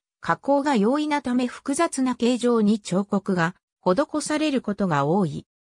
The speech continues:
また長期にわたって使用することで徐々に美しい飴色に変色していくことが特徴的である。マッカーサーが使用したことで有名なコーンコブは、安価だがきつみは優れており、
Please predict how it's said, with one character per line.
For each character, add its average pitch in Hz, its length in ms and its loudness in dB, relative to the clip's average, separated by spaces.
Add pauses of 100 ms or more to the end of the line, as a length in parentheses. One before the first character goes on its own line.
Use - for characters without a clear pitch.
(260)
ま 190 120 0
た 294 160 -2
長 339 260 0
期 226 160 -2
に 180 120 0
わ 156 120 -2
た 202 140 -2
っ 233 80 -4
て - 180 -6
使 240 180 -2
用 254 140 0
す 247 180 -2
る 240 100 0
こ 247 120 -4
と 247 120 -2
で 202 160 2
徐 202 160 -2
々 196 140 0
に 175 140 0
美 - 320 -8
し - 240 -6
い - 140 -4 (220)
飴 247 280 2
色 262 140 -2
に 262 140 0
変 262 240 -2
色 285 320 -2
し - 100 -8
て 277 100 -2
い 254 60 -4
く - 160 -16
こ 208 120 -4
と 202 120 -2
が 165 220 0 (240)
特 - 260 -2
徴 285 200 -2
的 262 260 -2
で 233 120 2
あ 170 100 2
る。 147 180 -4 (600)
マ 185 140 4
ッ 180 60 -4 (120)
カ 311 180 2
ー 294 40 -2
サ 240 200 -2
ー - 40 0
が 175 100 2
使 - 160 -2
用 247 160 2
し - 120 -8
た 262 120 -4
こ 254 120 -4
と 247 120 -2
で 196 100 2
有 208 260 2
名 240 220 0
な 226 120 0
コ 262 280 0
ー 247 40 0
ン 202 100 2
コ - 140 -6
ブ 160 140 -2
は、 151 200 0 (220)
安 285 220 0
価 233 140 -2
だ 196 140 2
が 165 120 -2
き - 180 -18
つ - 140 -4
み 196 160 4
は 170 220 -2 (320)
優 220 160 0
れ 285 120 -2
て 214 160 0
お 180 100 2
り、 170 220 -2